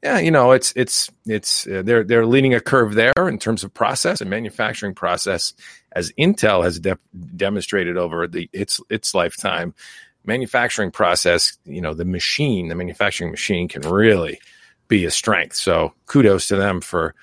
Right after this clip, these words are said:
for leaning on, leaning hard into the seven nanometer goodness. All right, let's move on, Chris, and talk about W D's Black S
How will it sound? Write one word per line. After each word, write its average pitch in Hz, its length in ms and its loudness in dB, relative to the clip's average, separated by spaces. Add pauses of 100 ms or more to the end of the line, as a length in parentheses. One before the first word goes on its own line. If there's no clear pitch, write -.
(320)
for 85 260 -2
leaning 117 380 4
on, 98 260 0
leaning 123 320 2
hard 120 380 4
into 87 180 -6
the 90 80 -6
seven 101 320 0
nanometer 95 420 -4
goodness. 82 540 -8 (260)
All 139 80 0
right, 135 140 2
let's 143 180 2
move 147 200 0
on, 143 180 4
Chris, - 320 2
and 117 120 -6
talk 139 220 2
about 131 280 2
W 139 260 -2
D's 127 260 -4
Black 131 640 -2
S 139 240 0